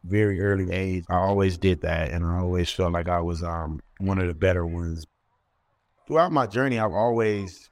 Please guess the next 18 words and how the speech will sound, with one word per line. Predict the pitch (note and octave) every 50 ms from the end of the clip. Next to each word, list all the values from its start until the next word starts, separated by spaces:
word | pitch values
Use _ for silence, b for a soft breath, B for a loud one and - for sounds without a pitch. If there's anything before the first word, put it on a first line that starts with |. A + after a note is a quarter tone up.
| _ _ -
even | A#2 B2 C3 B2 A2
still | G2 - - A#2 A#2+ A2+
today, | - F#2 F2 E2 G2 A#2 A#2+ G#2+
I | F2+ -
still | - - - A2+ A2+ G2+
do | F#2 G2+ A2 B2 A2+
it. | G2+ F#2
I | F2+
always | F#2 G2+ A2+ A#2 A#2+ G#2+ -
find | - - G#2 A2 A2 G#2 F#2+ -
something | - - A2+ A#2 A2+ - G#2 G2
that'll | F#2+ F#2+ F#2 F2+ -
put | - A2 G2+
a | F2+
chip | - - - A2 - -
on | G2+ G2
my | F#2 F2+
shoulder. | - - - G#2 G2+ F2+ E2 D#2+ -